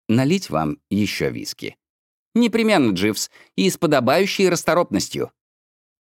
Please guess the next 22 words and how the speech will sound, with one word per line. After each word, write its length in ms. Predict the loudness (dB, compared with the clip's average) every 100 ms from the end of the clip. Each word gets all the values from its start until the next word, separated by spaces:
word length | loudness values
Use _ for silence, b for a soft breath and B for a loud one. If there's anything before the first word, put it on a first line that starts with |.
| _
Вновь 520 | -6 0 2 0 -2 -4
выполнив 600 | 0 0 0 0 -2 -4
спасительную 800 | -6 -4 -4 -4 -2 -2 0 0
миссию 380 | 0 -2 -4
Синбернара, 800 | -4 -4 -2 -2 0 0 0 -2 b b _
он 200 | 0 0
удалился. 680 | 2 2 2 0 -2 -6 -12 -16 _ _ _ -2
И 100 | 0
когда 260 | 2 2
я, 300 | 2 2 2
уже 240 | 2 2 2
не 180 | 2
испытывая 560 | 0 0 -2 0 -2 -2
острой 360 | -2 -4 -2 -2
жажды, 480 | 0 0 0 -2 -4 _ _ _
медленно 540 | 2 2 2 0 -2 -2
потягивал 540 | -2 0 -2 0 -2
вторую 420 | -2 -2 0 -2
порцию 440 | -2 -6 -4 -2 0
виски, 480 | 0 0 0 0 -4 _ _ -4
дверь 380 | 0 2 2
распахнулась, 800 | 0 -2 -4 -4 0 4 4 0